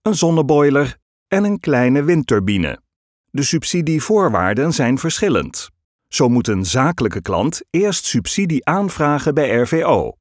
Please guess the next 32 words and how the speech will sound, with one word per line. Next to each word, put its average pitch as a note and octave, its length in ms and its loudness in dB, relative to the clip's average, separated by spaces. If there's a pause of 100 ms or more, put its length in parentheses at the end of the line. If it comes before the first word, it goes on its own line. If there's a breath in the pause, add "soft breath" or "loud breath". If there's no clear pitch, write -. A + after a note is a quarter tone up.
Dus - 460 -4
voordat F#3 560 0
die D#3+ 180 0
jouw C#3 200 2
opdracht A#2 520 0
geeft A2 340 0
om E3+ 120 2
de F3 100 2
werkzaamheden A#2 720 0
uit D#3+ 180 0
te D3+ 100 0
voeren. F2 560 -2 (120)
De C#3 140 -4
particuliere B2 840 0
woningeigenaar C#3+ 1040 0
vraagt D#3+ 420 -2
de E3 60 0
subsidie C#3 500 -2
juist C3 280 2
pas B2 240 -2
aan B2 260 0
bij A#2 180 2 (100)
R A2 80 -2
V A2+ 180 0
O A2+ 340 2
na E3+ 380 0
afronding C#3 680 0
en C3+ 140 0
betaling G2 580 0
van G2+ 160 -2
het F2+ 120 -4
werk. D2+ 460 -2